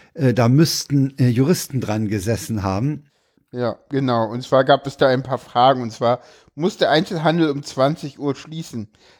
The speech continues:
Speaker 2: Nein, der Einzelhandel muss nicht um zwanzig Uhr schließen, da es keine Änderung der Ladenschlusszeiten gibt. Faktisch dürfte es aber unwirtschaftlich sein, da ab zwanzig Uhr keine Ausnahme von der Ausgangsbeschränkung zum Einkaufen gibt.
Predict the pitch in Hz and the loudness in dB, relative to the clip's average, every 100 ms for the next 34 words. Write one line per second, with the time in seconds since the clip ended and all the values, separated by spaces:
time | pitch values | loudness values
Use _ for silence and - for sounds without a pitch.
0 | - 131 180 185 147 131 160 143 156 170 | -2 4 4 6 4 4 2 4 4 2
1 | 165 160 156 - 202 277 349 - - 143 | 0 0 -2 0 2 4 4 0 -4 -2
2 | 143 147 131 131 143 139 143 147 156 165 | -2 2 2 2 -2 -2 -2 -6 -6 2
3 | 147 143 185 156 147 139 156 156 156 151 | 2 2 0 0 0 0 -2 -2 2 4
4 | 147 160 165 135 123 120 - 120 107 107 | 4 4 0 -4 -6 -6 -4 -2 -2 -2
5 | 107 101 _ - - _ 165 - 254 - | -6 -6 _ -20 -20 _ -2 -2 -4 -2
6 | 165 180 - 143 131 135 - 190 294 240 | 2 2 2 0 2 2 2 2 2 4
7 | 139 - 131 - 139 147 160 147 127 - | 2 2 0 0 2 2 4 4 2 0
8 | 143 147 - - - 170 190 160 156 143 | 2 2 -2 -18 -8 -6 -2 2 2 4
9 | 151 - 135 139 143 151 131 - 208 254 | 4 2 0 0 -2 -2 -2 0 -2 -4
10 | - 135 123 - _ - - _ - 131 | -6 -4 -4 -6 _ -20 -20 _ 0 0
11 | - 143 - 135 139 151 147 - 147 - | 0 -4 0 2 2 0 -2 -4 -4 0
12 | 233 233 - 117 - 107 - 104 95 - | 0 0 2 2 2 -6 -6 -12 -14 -18